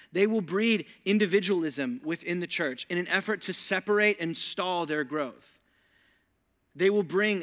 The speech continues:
deception and conspiracies within the church for the primary purpose of separating and destroying the unity and maturity the community has. They will bring confusion. They will bring a consumerism. They will bring racism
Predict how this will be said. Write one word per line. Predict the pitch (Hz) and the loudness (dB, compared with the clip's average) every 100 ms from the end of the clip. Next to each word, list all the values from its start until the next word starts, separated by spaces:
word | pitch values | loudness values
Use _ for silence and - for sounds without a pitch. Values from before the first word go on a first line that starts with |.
| 139 | -6
deception | 156 - 196 196 - 165 | -4 -2 -2 -2 -4 -4
and | 147 156 | -4 -6
conspiracies | 165 156 - 196 202 180 156 139 | -6 -6 -4 0 2 0 -4 -4
within | 131 151 175 | -6 -10 -6
the | 180 | -6
church | 170 165 131 - | -4 -6 -6 -8
for | 165 | -8
the | 160 147 - - | -8 -8 -16 -18
primary | - 185 202 202 190 | -6 0 2 2 2
purpose | 175 175 156 - | 0 -6 -6 -8
of | 131 | -4
separating | - 180 185 190 180 165 | -2 -2 -2 -2 -2 -2
and | |
destroying | 151 - - 165 151 | -4 -4 -4 -6 -4
the | 143 | -4
unity | 151 156 156 | -4 -4 -4
and | |
maturity | 156 - 143 135 | -6 -6 -4 -4
the | 131 | -6
community | - 131 131 123 | -8 -8 -6 -8
has. | 117 117 92 - - - - - | -10 -16 -16 -16 -16 -20 -18 -4
They | 165 | 2
will | 175 | 2
bring | 170 180 | 2 -2
confusion. | 156 170 160 - 190 190 143 127 | -4 -8 -8 -6 -4 -2 -2 0
They | |
will | 156 175 | 0 0
bring | 180 185 | -2 -6
a | |
consumerism. | 175 175 160 - 190 180 143 123 127 | -6 -6 -6 -4 -4 -4 -4 -4 -4
They | 147 | -2
will | 175 | -2
bring | 165 180 175 | -4 -6 -4
racism | 185 196 - 143 135 | -2 -2 -4 -6 -6